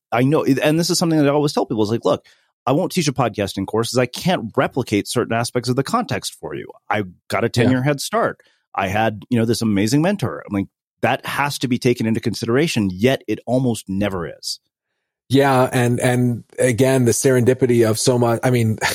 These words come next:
Speaker 2: I, I have two teenagers at home, so we are, I am somewhat fluent in the language of, say, TikTok, though not on it myself. And,
Speaker 1: <laughs>
Speaker 2: uh,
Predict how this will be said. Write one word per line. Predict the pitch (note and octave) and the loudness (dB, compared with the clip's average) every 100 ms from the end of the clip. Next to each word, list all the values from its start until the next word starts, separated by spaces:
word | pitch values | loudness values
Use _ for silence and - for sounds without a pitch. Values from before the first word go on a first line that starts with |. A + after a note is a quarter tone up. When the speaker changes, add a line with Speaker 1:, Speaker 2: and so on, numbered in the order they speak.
| - - | -4 -2
Speaker 2:
I, | - - - A#2 - B2+ | 0 0 -2 -6 -8 -4
I | A2 | -2
have | A2 | 0
two | B2+ | 0
teenagers | A#2+ C3+ B2 A2 B2 A2+ | 0 0 0 2 0 0
at | G#2 | 2
home, | A#2 F#2+ F2 | 2 0 -2
so | F#2+ G#2 G2 | -2 0 2
we | G#2 G2+ | 2 0
are, | G2+ G#2 F#2+ - - - - | 2 0 -2 -6 -12 -6 -2
I | D#3 | 0
am | C#3 | 0
somewhat | A#2+ - G3+ E3 B2+ A2 G#2+ - _ | -2 2 2 4 2 2 0 -4 _
fluent | - - A#2+ A2+ G2+ | -4 0 2 2 2
in | |
the | G2+ | 2
language | G#2 G#2 G2+ G2+ | 2 0 -2 0
of, | G2 | 0
say, | - G2 G2 | 0 0 -2
TikTok, | - G#2+ - B2+ G#3 - | 0 -2 0 0 0 -2
though | G#2 A2 | -2 0
not | G#2 G#2 G#2 | 0 0 -2
on | - G#2 | -2 -2
it | A2 | -2
myself. | F#2+ A2 - G#2 F3+ | -2 -2 2 2 4
And, | F#4 - - | 4 4 2
Speaker 1:
<laughs> | A#4+ | 0
Speaker 2:
uh, | D#4+ - G3 D3 B2+ B2 F3+ F3+ | 0 0 4 4 4 4 4 2